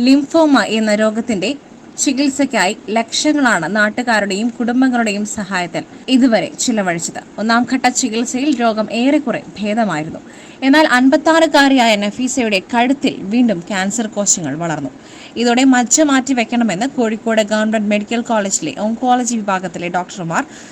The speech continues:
നിർദ്ദേശിച്ചു. ഇതിന്റെ അടിസ്ഥാനത്തിൽ മജ്ജ മാറ്റിവെക്കുന്നതിന് മുൻപുള്ള ഇമ്മ്യൂണോതെറാപ്പി മെഡിക്കൽ കോളേജ് ആശുപത്രിയിൽ വെച്ച് നടന്നുകൊണ്ടിരിക്കുകയാണ്. അടുത്ത ആറാഴ്ച കൊണ്ട് ഇമ്മ്യൂണോതെറാപ്പി അവസാനിക്കും. ഇതോടെ മജ്ജ മാറ്റിവെക്കുന്നതിനുള്ള തീയതി നൽകും.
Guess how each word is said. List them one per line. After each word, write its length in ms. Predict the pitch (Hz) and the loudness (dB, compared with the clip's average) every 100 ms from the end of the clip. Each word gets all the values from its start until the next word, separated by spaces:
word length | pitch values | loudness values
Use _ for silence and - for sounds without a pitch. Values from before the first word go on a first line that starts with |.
| - | -4
നിർദ്ദേശിച്ചു. 560 | 226 208 190 - 147 - - - - - 254 | -2 0 0 -2 -2 -8 -14 -20 -20 -10 -2
ഇതിന്റെ 260 | 277 330 | 2 4
അടിസ്ഥാനത്തിൽ 680 | 320 285 - 269 220 196 262 | 4 2 2 2 2 0 -4
മജ്ജ 380 | 226 226 202 269 | 0 0 0 0
മാറ്റിവെക്കുന്നതിന് 800 | 254 240 233 220 220 220 214 220 | 2 0 -2 -4 -4 -4 -2 0
മുൻപുള്ള 500 | 233 269 254 170 - 214 | 2 2 2 0 -4 -4
ഇമ്മ്യൂണോതെറാപ്പി 920 | 240 269 277 277 262 214 180 208 302 - - 240 | -2 0 0 0 0 0 -2 -6 -8 -10 -8 -2
മെഡിക്കൽ 280 | 233 254 | -2 -2
കോളേജ് 400 | 254 247 233 226 | 0 2 2 2
ആശുപത്രിയിൽ 540 | 214 - 214 214 202 190 | -2 -2 -4 -6 -6 -6
വെച്ച് 220 | 175 - | -6 -6
നടന്നുകൊണ്ടിരിക്കുകയാണ്. 1120 | 185 208 226 247 202 170 156 151 160 151 147 - - - - - | -4 -2 0 -2 -2 -6 -6 -8 -8 -6 -8 -12 -20 -20 -10 -2
അടുത്ത 280 | 240 254 | 0 2
ആറാഴ്ച 640 | 294 226 233 285 285 269 277 | 2 2 2 2 2 2 0
കൊണ്ട് 340 | 233 196 185 | 0 -2 -4
ഇമ്മ്യൂണോതെറാപ്പി 760 | 214 220 233 247 240 214 185 - | -2 -2 0 -2 -2 -2 -2 -4
അവസാനിക്കും. 880 | 147 185 185 185 147 - - - - - - - - - - - | -4 -4 -4 -6 -8 -10 -16 -18 -20 -20 -20 -20 -20 -20 -20 -6
ഇതോടെ 340 | 262 285 285 | 2 4 4
മജ്ജ 360 | 302 269 247 302 | 4 4 4 4
മാറ്റിവെക്കുന്നതിനുള്ള 960 | 311 277 269 254 254 240 233 233 220 196 - | 4 2 0 0 0 -2 0 0 0 -2 -2
തീയതി 340 | 220 233 196 - | -2 0 -2 -4
നൽകും. 300 | 165 143 | -8 -8